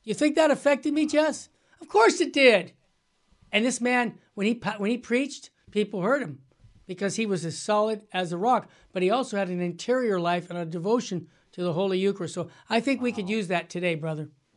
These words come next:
Speaker 2: Absolutely. Terry, in, um, in, in that, uh, YouTube video, What Every Catholic Needs to Know About Hell,
Speaker 1: Yeah, yeah.
Speaker 2: you also have there, 'cause I watched it, you have the young Father Sean Collins.
Speaker 1: Oh, my gosh! I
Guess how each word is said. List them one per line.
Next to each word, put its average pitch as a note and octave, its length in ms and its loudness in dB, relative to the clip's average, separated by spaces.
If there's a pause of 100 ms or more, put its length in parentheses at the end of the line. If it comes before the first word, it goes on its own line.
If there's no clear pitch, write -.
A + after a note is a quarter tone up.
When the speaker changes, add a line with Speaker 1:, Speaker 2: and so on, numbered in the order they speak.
(160)
Speaker 2:
Absolutely. B2 680 -4 (760)
Terry, A3+ 300 8
in, F3+ 120 6
um, D#3+ 320 4 (260)
in, F#3 240 4
in E3+ 160 4
that, D#3+ 320 4
uh, D#3 220 6 (280)
YouTube F#3+ 360 4
video, F3+ 300 8
What E3+ 160 8
Every F#3 200 8
Catholic F3 480 4
Needs D#3+ 160 2
to C3+ 60 0
Know D#3+ 160 6
About D3 280 4
Hell, D#3 380 6
Speaker 1:
Yeah, F#3 160 -6
yeah. D#3+ 140 -14 (200)
Speaker 2:
you E3+ 240 8
also A#3+ 360 8
have E3 360 6
there, D3+ 380 6 (200)
'cause C#3+ 360 2
I C#3+ 80 6
watched D#3+ 320 4
it, D3 60 -6
you D3 60 0
have G#3+ 140 8
the D#3 100 4
young F3+ 360 4 (320)
Father F3+ 540 6
Sean F3 440 4
Collins. E3+ 540 4
Speaker 1:
Oh, - 200 0
my C4+ 180 4
gosh! A#4 360 0
I F4 180 6